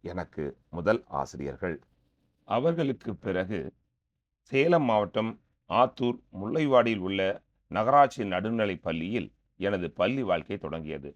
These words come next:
சரியாக சொல்ல வேண்டுமென்றால், பதிமூணு ஆறு ஆயிரத்தி தொள்ளாயிரத்தி எண்பத்தி ஐந்தில் எனது பள்ளி வாழ்க்கை தொடங்கியது. எனது முதல் வகுப்பு ஆசிரியராக சந்திரன் ஐயா இருந்தார். அவருக்கு பிறகு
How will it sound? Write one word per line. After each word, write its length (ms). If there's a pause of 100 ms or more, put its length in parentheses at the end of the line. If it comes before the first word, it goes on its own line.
சரியாக 580
சொல்ல 240
வேண்டுமென்றால், 600 (120)
பதிமூணு 480
ஆறு 380
ஆயிரத்தி 500
தொள்ளாயிரத்தி 600
எண்பத்தி 400
ஐந்தில் 520
எனது 300
பள்ளி 260
வாழ்க்கை 320
தொடங்கியது. 640 (280)
எனது 340
முதல் 260
வகுப்பு 380
ஆசிரியராக 800
சந்திரன் 540 (240)
ஐயா 420
இருந்தார். 520 (760)
அவருக்கு 480
பிறகு 540